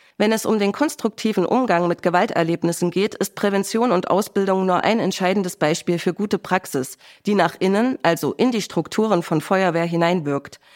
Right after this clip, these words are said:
Ein weiterer wichtiger Baustein ist ein vereinfachtes Meldesystem bei Übergriffen. Hier geht es erst einmal darum, Vorfälle zu sammeln und Anzeigehemmnisse abzubauen. Es muss sich nicht unbedingt eine Strafanzeige anschließen.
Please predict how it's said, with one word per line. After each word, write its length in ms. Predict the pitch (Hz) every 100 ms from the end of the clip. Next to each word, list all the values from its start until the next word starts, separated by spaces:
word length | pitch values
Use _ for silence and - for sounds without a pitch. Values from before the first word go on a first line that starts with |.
| - -
Ein 140 | 196 202
weiterer 480 | 196 - 202 185 190
wichtiger 400 | 254 233 190 175
Baustein 560 | 185 240 - 160 175
ist 240 | - 196 -
ein 240 | 180 185
vereinfachtes 760 | - - 185 226 208 196 190 -
Meldesystem 720 | 175 196 185 147 - 147 143
bei 100 | 151
Übergriffen. 720 | - 143 160 - 131 135 135 _
Hier 260 | - 269
geht 220 | 269 202 190
es 100 | -
erst 240 | 185 -
einmal 320 | 175 180 170
darum, 500 | 170 170 170 196 226 -
Vorfälle 540 | - 208 226 196 185
zu 160 | 185 180
sammeln 420 | 180 185 156 143
und 260 | - 170 -
Anzeigehemmnisse 1000 | 208 - 196 185 170 185 196 190 185 -
abzubauen. 720 | - - 175 143 147 143 156 _ _ - -
Es 180 | 196 240
muss 160 | 247
sich 140 | 254 226
nicht 180 | 214
unbedingt 440 | - 214 190 170 -
eine 180 | 156 156
Strafanzeige 680 | - 202 175 156 147 143 -
anschließen. 640 | 143 - 143 139 143